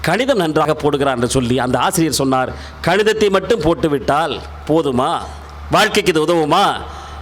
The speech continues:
எல்லா, அனைத்து பாடங்களிலுமே நன்றாக தேர்ச்சி பெற்றால் தானே வாழ்க்கையில உயர முடியும்" என்று சொன்னார்கள்.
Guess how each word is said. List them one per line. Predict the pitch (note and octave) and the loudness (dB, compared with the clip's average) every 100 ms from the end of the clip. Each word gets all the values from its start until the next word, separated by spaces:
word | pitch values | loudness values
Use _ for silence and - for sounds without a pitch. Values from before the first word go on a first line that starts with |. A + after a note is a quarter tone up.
| - - | -14 -6
எல்லா, | C3+ F#3+ B3 B3+ A#3+ A3+ G#3 F#3 D3 A2 - - - - - - - - - - - - - - | -2 0 2 4 4 4 4 2 -2 -6 -8 -12 -14 -14 -14 -14 -14 -12 -12 -12 -12 -10 -10 -4
அனைத்து | C#3 B3 B3 B3+ | 0 0 0 0
பாடங்களிலுமே | A#3 A#3 B3 B3 A#3+ A#3 A#3+ C4 | 2 2 2 2 2 2 4 2
நன்றாக | A3+ A3 B3 B3+ | 2 2 2 4
தேர்ச்சி | A#3+ A3+ A#3 | 4 2 2
பெற்றால் | A#3+ A#3 A#3 A3+ | 0 2 2 2
தானே | A#3+ | 0
வாழ்க்கையில | A#3 G3 B3+ A#3 B3+ | 2 2 2 2 0
உயர | G#3 A3+ A3 | 2 2 2
முடியும்" | G#3 G3 | 2 2
என்று | F3+ F3 F3 | 0 0 2
சொன்னார்கள். | E3 D#3 A#2+ | 2 2 0